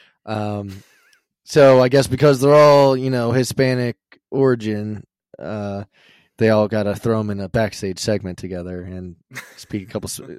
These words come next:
Speaker 1: speak a little bit Spanish to one another. Yeah, they changed her last name to, from Gonzalez to Rodriguez.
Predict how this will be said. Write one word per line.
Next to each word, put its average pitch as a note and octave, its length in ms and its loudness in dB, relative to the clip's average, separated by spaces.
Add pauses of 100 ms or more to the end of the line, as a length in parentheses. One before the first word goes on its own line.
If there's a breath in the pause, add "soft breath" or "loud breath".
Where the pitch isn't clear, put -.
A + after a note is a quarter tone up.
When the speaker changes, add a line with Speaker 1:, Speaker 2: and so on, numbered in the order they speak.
(140)
Speaker 1:
speak A#2+ 240 -8
a A2+ 40 -4
little G#2+ 140 -6
bit G#2 80 -8
Spanish A2 360 -10
to A2 120 -8
one G#2 160 -10
another. G#2 320 -8 (400 loud breath)
Yeah, D#3+ 160 4
they B2 140 0
changed E3+ 300 0
her E3+ 100 2
last D3 240 4
name C#3+ 100 -2
to, C#3 180 -2
from B2+ 200 -4
Gonzalez A#2+ 540 -2
to A2 80 -4
Rodriguez. G#2 680 -6